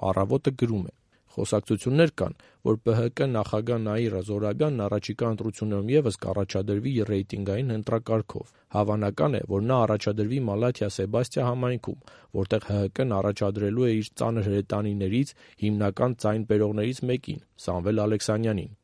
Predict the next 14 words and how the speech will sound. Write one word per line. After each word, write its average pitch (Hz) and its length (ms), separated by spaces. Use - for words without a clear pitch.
Առավոտ 107 480
A 98 40
M-ի 117 240
հետ 98 160
զրույցում 104 500
Նաիրա 104 380
Զոհրաբյանն 113 580
ասաց. 85 280
«Ես 120 220
բոլոր 98 260
հարցերին 101 440
կպատասխանեմ 95 720
միայն 104 260
Գագիկ 98 280